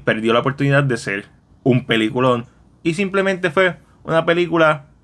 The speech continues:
que no me arrepiento de ver. La referencia al hijo de Indiana Jones, eso estuvo súper gracioso, en un sentido bien de humor negro. Personaje de Antonio Banderas, creo que hicieron un buen trabajo. Pudo ser cualquier otro actor, no tuvo que ser Antonio Banderas,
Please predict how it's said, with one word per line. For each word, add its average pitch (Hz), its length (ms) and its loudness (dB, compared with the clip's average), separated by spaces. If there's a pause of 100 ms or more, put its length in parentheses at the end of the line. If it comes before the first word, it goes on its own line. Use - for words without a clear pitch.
que 117 140 0
no 113 140 -4
me 117 140 0
arrepiento 117 560 -2
de 107 80 0
ver. 90 220 -8 (240)
La 98 180 -2
referencia 104 640 0
al 104 260 0
hijo 113 160 0
de 113 80 2
Indiana 107 340 -2
Jones, 113 360 -2
eso 147 140 -10
estuvo 104 220 -8
súper 104 220 -4
gracioso, 123 600 -4 (260)
en 92 280 -4
un 92 100 -10
sentido 101 540 -4
bien 101 340 -8 (300)
de - 140 -10
humor 101 300 -2
negro. 127 600 0 (220)
Personaje 107 380 -4
de 127 60 4
Antonio 147 300 0
Banderas, 135 560 2
creo 113 140 -2
que 117 80 -8
hicieron 131 280 -2
un 123 140 -6
buen 131 240 -2
trabajo. 127 400 2
Pudo 131 200 2
ser 147 300 -2
cualquier 123 300 0
otro 135 160 2
actor, 123 220 -2
no 107 140 -6
tuvo 123 180 -4
que 123 120 -2
ser 123 200 -2
Antonio 123 300 -2
Banderas, 127 500 2